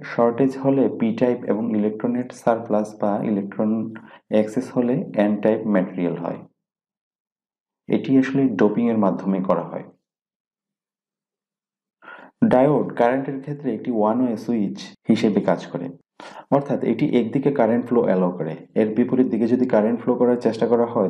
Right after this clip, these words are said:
তাহলে এটি বাধা দেয়। এটি রেকটিফায়ার হিসেবে পরিচিত, কারণ ডায়োড এসি কারেন্টকে ডিসিতে রূপান্তরিত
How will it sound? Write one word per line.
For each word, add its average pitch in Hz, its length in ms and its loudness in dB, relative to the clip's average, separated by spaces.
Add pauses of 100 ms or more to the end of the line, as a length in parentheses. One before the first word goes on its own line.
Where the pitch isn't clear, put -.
তাহলে 107 340 0
এটি 131 160 2 (320)
বাধা 98 320 -2
দেয়। - 180 -2 (3000)
এটি 131 120 2 (100)
রেকটিফায়ার 147 440 0
হিসেবে 120 260 -2 (100)
পরিচিত, 92 300 -4 (180)
কারণ 98 300 0 (720)
ডায়োড 110 560 2 (420)
এসি 110 360 -2
কারেন্টকে 120 460 0 (260)
ডিসিতে 127 360 0
রূপান্তরিত 104 500 0